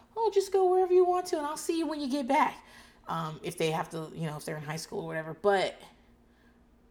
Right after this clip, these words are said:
I can also say, see being like,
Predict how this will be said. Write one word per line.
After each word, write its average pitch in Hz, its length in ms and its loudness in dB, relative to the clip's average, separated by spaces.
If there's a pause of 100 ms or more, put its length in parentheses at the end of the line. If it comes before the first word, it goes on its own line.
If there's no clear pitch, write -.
(220)
I 214 100 -4
can 208 140 0
also 226 340 4
say, 170 600 -2
see 180 320 -8
being 160 260 -6
like, 151 460 -12